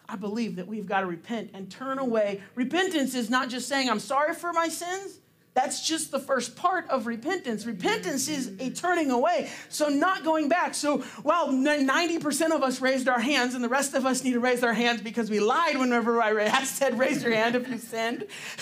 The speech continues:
<laughs> Every person in this place, I would venture to say, couldn't make it. Oh, Joe, we were talking about this, twenty-four hours. I believe that many of us struggle with sin in such a way that in twenty-four hours, we probably sin.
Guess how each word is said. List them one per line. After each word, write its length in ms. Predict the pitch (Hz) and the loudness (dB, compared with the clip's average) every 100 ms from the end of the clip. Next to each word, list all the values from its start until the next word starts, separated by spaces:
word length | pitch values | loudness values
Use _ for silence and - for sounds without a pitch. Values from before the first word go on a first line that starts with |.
| - - | 0 2
<laughs> 500 | - 269 - - - | 2 0 -6 -12 -2
Every 400 | 349 415 415 415 | 0 2 2 0
person 420 | 392 415 392 370 | 2 2 2 0
in 120 | 320 294 | 2 2
this 180 | 294 | 0
place, 400 | - 359 392 392 | -2 0 2 0
I 180 | 240 294 | 0 0
would 200 | 311 311 | 2 0
venture 400 | 247 311 311 339 | 0 0 2 0
to 100 | 320 | 0
say, 460 | 311 320 269 240 - - | 0 0 2 0 -2 -12
couldn't 360 | - 359 320 320 | -4 -2 -2 0
make 280 | 311 320 294 | 0 2 0
it. 240 | 254 - - - _ _ _ | -2 -2 -16 -20 _ _ _
Oh, 140 | - 269 - | -8 -8 -10
Joe, 240 | 247 339 330 | -4 0 2
we 100 | 330 | 2
were 80 | 370 | 0
talking 240 | 277 226 | 0 0
about 160 | 190 175 | 0 -2
this, 160 | 175 - | -4 -10
twenty-four 440 | 277 294 285 269 | -12 -10 -2 0
hours. 500 | 240 254 277 269 - _ _ - - | 2 2 0 -2 -12 _ _ -20 -4
I 240 | - 320 339 | 2 2 2
believe 460 | 320 294 311 311 | 0 2 0 0
that 180 | 285 262 | -2 0
many 300 | 262 320 320 | 2 2 2
of 160 | 254 226 | 2 2
us 200 | 233 - | 0 -2
struggle 440 | - 339 311 240 | -2 0 2 0
with 160 | 240 240 | 0 -2
sin 360 | - 370 320 | 0 0 2
in 100 | 254 | 0
such 220 | 247 302 359 | 0 -2 -2
a 60 | |
way 200 | 320 302 | -2 0
that 140 | 262 269 | 0 -2
in 80 | |
twenty-four 440 | 320 427 403 370 381 | -2 0 0 2 2
hours, 340 | 330 302 269 | 4 2 0
we 160 | 269 427 | -2 -2
probably 360 | 392 359 392 | 0 0 0
sin. 420 | - 480 294 180 | -2 -4 -4 -8